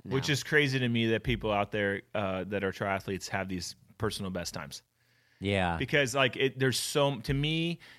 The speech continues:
Speaker 2: coming from the competitive swimming world where there were so many controllable things, the first thing that I realized in my first triathlon to my last triathlon was the fact that there were so many variables that I could not control.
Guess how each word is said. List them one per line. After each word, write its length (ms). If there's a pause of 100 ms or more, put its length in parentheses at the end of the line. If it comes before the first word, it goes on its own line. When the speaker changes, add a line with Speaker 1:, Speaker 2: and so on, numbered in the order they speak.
Speaker 2:
coming 300
from 260
the 80
competitive 500
swimming 320
world 220
where 160
there 80
were 60
so 340
many 160
controllable 560
things, 460 (300)
the 100
first 640
thing 180
that 140
I 60
realized 640
in 120
my 160
first 420
triathlon 720
to 100
my 140
last 420
triathlon 540
was 160
the 80
fact 340
that 120
there 100
were 80
so 380
many 180
variables 680
that 120
I 80
could 200
not 280
control. 500